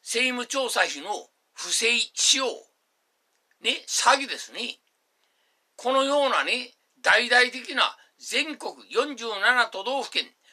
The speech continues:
千七百市町村にね、この問題は全国には広まっていなかったんではないかなと思いますね。さあ、それをね、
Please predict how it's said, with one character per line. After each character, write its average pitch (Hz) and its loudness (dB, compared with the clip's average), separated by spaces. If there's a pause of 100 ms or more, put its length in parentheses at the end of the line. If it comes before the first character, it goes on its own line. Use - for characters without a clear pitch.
千 262 0
七 233 4
百 220 -4
市 - -6
町 262 -2
村 170 -6
に 139 -12
ね、 254 -2 (200)
こ 285 -2
の 269 2
問 277 -4
題 247 2
は 269 2 (460)
全 269 0
国 226 -6
に 175 -8
は 202 4
広 226 0
ま 254 0
っ 254 -18
て 277 -8
い 247 -4
な 277 -2
か - -10
っ - -20
た 285 2
ん 277 -2
で 269 -2
は 233 2
な 170 4
い 156 -2
か 143 -4
な 196 2
と 165 -10
思 175 -6
い 175 -6
ま 156 -4
す 240 -14
ね。 175 -10 (1800)
さ - 4
あ、 202 6 (300)
そ 285 -2
れ 294 0
を 294 2
ね、 294 0